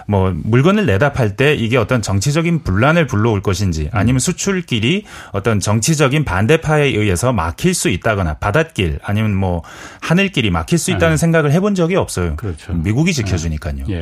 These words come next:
Speaker 1: 미국이 지켜줬고 중국도
Speaker 2: 네.
Speaker 1: 이 질서에 동의를 했으니까요.
Speaker 2: 예.
Speaker 1: 근데 이제 그게 무너지고 있기 때문에 당장 앞으로 어떻게 살아가야 할지가
Speaker 2: 음.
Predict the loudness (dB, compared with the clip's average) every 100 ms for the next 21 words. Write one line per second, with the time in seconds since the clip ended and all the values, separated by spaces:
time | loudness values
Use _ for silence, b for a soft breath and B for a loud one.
0 | -2 0 2 0 0 0 -2 -2 -4 -2
1 | -2 -2 0 0 0 0 -2 0 -2 0
2 | 0 2 0 0 -2 -2 -4 -4 -6 -6
3 | -6 -2 0 0 0 2 2 2 -2 B
4 | B 2 4 4 4 0 0 -2 -2 0
5 | -2 -4 -6 B B -2 2 2 2 2
6 | 0 -2 -2 0 2 2 0 -2 0 -2
7 | 0 0 2 2 2 0 -2 -2 0 0
8 | 2 0